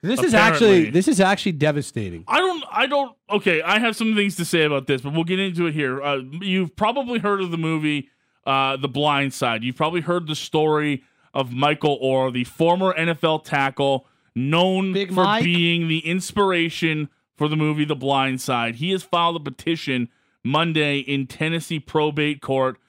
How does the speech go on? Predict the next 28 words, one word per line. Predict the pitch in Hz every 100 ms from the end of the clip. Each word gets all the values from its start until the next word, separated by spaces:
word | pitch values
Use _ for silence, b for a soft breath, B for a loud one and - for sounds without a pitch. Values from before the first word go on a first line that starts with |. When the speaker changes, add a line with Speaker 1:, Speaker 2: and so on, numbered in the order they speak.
| _ _
Speaker 2:
accusing | 120 - 143 175 185 160 160 156 156 - _ _ -
the | 131
couple | 127 170 160 160
that | 156
adopted | 135 127 151 165 - 143
him. | 135 104 98
Speaker 1:
The | 135
Tuohys. | - 330 403 294 123 - -
Speaker 2:
The | 135
Tuohys. | - 220 208 143
Speaker 1:
Sean | 127 269 311
and | 320
Leanne | 330 330 349 330 -
Tuohy. | 349 392
Speaker 2:
Sean | - - 359
Speaker 1:
Tim | 381 381
Speaker 2:
and | -
Speaker 1:
McGraw | 349 403 392
and | 285
Speaker 2:
Leanne |
Speaker 1:
Sandra | 277 381 392 240
Bullock. | 440 466 285 - - -
Speaker 2:
Of, | 156 147
quote, | - 175 175 -
of | 156 147
lying | 147 156 156 185 247 262 240
to | 214
him | - 156 127 123 143